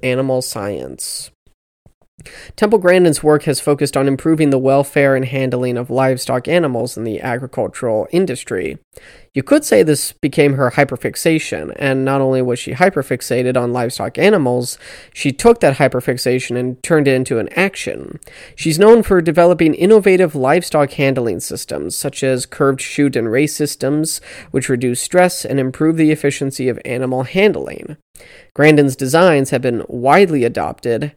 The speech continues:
and have had a significant impact on the livestock industry. In addition to her contributions to animal science,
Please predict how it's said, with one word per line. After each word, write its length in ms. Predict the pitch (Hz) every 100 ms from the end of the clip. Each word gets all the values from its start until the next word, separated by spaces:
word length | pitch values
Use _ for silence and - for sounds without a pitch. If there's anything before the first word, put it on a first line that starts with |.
| _
and 140 | 131
have 140 | 127 131
had 120 | 123
a 60 |
significant 640 | 123 127 131 147 170 156 156
impact 520 | 135 131 - - -
on 100 | 117
the 80 | 127
livestock 560 | 127 127 123 - 117 -
industry. 800 | 143 139 - - - - - 165 _ _ _ _ _ _ _ _
In 100 | 143
addition 400 | 143 160 185 202 165
to 120 | 147
her 140 | 143
contributions 720 | - 147 143 135 135 135 131
to 100 | -
animal 380 | 80 131 127 120
science, 640 | - 165 143 131 151 -